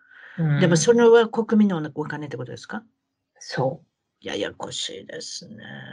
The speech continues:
Speaker 2: どうなるんで、もう恋愛されても、だからもう三年間も会ってないけど、その前に恋愛する期間も何年かあって、な-、長いですね、この恋愛は。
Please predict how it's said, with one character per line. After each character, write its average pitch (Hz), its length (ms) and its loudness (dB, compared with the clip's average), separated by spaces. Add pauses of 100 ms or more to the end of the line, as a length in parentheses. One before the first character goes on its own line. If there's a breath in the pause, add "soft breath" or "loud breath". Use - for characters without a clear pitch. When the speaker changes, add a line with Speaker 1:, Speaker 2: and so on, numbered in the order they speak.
(260)
Speaker 2:
ど 185 140 -8
う 220 40 0
な 208 140 4
る 175 80 0
ん 170 40 0
で、 156 140 -2
も 190 120 -4
う 185 200 -2
恋 294 300 8
愛 302 80 6
さ 294 100 4
れ 285 80 6
て 277 140 4
も、 208 80 4
だ 214 100 2
か 202 100 4
ら 170 60 4
も 180 80 2
う 180 60 0
三 240 360 4
年 370 240 2
間 277 160 6
も 190 140 2
会 175 60 -2
っ - 20 -12
て - 140 -6
な 185 100 0
い 165 60 -2
け 165 80 -6
ど、 151 100 -6 (300 loud breath)
そ - 160 2
の 330 80 6
前 330 160 6
に 254 160 6
恋 240 240 6
愛 240 100 2
す 233 160 -4
る 233 120 2
期 240 120 -6
間 233 180 4
も 208 60 6
何 160 260 0
年 156 200 -4
か 143 140 -2
あ - 20 -6
っ 139 40 -8
て、 127 260 -8
な-、 214 200 -2
長 285 320 4
い 202 80 2
で 139 120 -4
す 135 140 -12
ね、 151 220 -4
こ 143 80 -10
の 139 140 -4
恋 139 220 -2
愛 135 180 -4
は。 143 240 -12